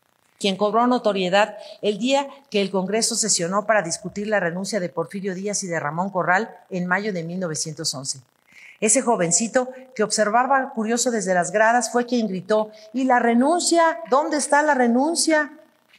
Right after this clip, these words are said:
Pues nada, que era cierto. Se hablaba de la susodicha dimisión y nadie conocía el texto ni se exhibía ante el pleno. Aquel grito propició una andanada desde las gradas, por las escaleras y hasta la calle,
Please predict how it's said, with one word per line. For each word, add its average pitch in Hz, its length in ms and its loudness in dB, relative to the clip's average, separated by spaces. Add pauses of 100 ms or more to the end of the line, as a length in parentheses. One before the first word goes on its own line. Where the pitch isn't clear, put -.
(640)
Pues 202 200 0
nada, 214 420 2
que 185 100 -2
era 185 140 0
cierto. 156 500 -2 (400)
Se - 180 2
hablaba 240 360 4
de 240 80 2
la 214 100 4
susodicha 208 540 0
dimisión 214 600 0 (360)
y 226 100 -2
nadie 262 320 0
conocía 226 380 0
el 240 120 -2
texto 240 380 0
ni 233 100 2
se - 120 -2
exhibía 190 480 -4
ante 196 180 -6
el 156 80 -4
pleno. 156 440 -6 (680)
Aquel 247 340 2
grito 262 320 2
propició 226 460 0
una 247 200 2
andanada 208 520 2
desde 180 260 -4
las 165 180 0
gradas, 220 600 2
por 196 140 0
las 175 120 -4
escaleras 202 720 -2 (220)
y 208 80 0
hasta 180 240 2
la 170 120 2
calle, 190 440 0